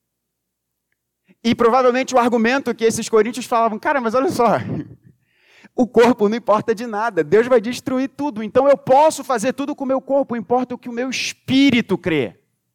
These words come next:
E Paulo diz, "Não, não." Não é assim que as coisas funcionam.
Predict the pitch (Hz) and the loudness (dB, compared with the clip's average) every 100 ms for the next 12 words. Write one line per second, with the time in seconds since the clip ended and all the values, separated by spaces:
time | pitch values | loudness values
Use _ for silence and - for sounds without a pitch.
0 | - - 113 120 139 120 - _ 101 107 | -20 -8 -6 -6 -8 -12 -14 _ -12 -12
1 | 85 _ _ _ _ _ _ _ _ _ | -12 _ _ _ _ _ _ _ _ _
2 | _ _ _ _ - 269 254 - _ _ | _ _ _ _ -8 -6 -6 -10 _ _
3 | _ _ _ _ _ _ _ _ _ _ | _ _ _ _ _ _ _ _ _ _
4 | _ _ _ _ _ _ _ _ _ 160 | _ _ _ _ _ _ _ _ _ 0
5 | 220 226 226 - - 233 247 170 147 151 | 2 2 2 -2 -4 -4 -2 -4 -2 -4
6 | 143 135 127 120 117 110 98 | -4 -8 -12 -14 -8 -6 -8